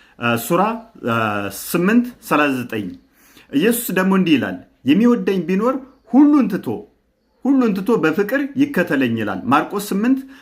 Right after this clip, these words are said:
ሠላሳ አራት እስከ ሠላሳ አምስት። ሶስተኛ፣ ኢየሱስ እንደዚህ ይላል፣ «ክፉን በክፉ አትመልሱ፣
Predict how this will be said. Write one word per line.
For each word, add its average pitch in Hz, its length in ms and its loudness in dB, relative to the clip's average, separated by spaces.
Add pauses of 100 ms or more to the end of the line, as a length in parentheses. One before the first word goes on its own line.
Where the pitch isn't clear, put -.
ሠላሳ 143 320 0
አራት 170 240 -2 (220)
እስከ - 200 -8
ሠላሳ 143 360 0
አምስት። 104 400 -4 (540)
ሶስተኛ፣ 180 480 0 (360)
ኢየሱስ 202 320 2
እንደዚህ 139 300 0
ይላል፣ 98 200 -4 (1120)
«ክፉን 254 360 2
በክፉ 180 340 -2
አትመልሱ፣ 110 540 -2